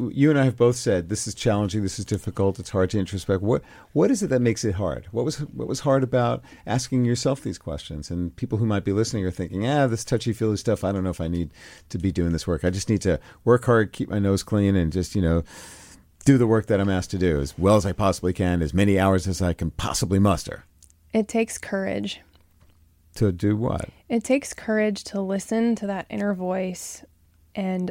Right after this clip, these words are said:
Speaker 2: isolate it from all the voices that we are, uh, pummeled with from outside of us.
Speaker 1: Pummeled.
Speaker 2: Yeah. And,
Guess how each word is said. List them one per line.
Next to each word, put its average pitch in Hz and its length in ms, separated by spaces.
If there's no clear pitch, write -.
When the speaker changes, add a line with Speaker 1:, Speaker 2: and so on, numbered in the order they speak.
Speaker 2:
isolate 202 600
it - 160
from 185 480
all 185 200
the 190 140
voices 202 520
that - 200
we 214 460
are, 190 500
uh, 185 300
pummeled 202 380
with 214 240
from - 440
outside - 400
of 233 100
us. - 400
Speaker 1:
Pummeled. - 380
Speaker 2:
Yeah. 226 400
And, 330 240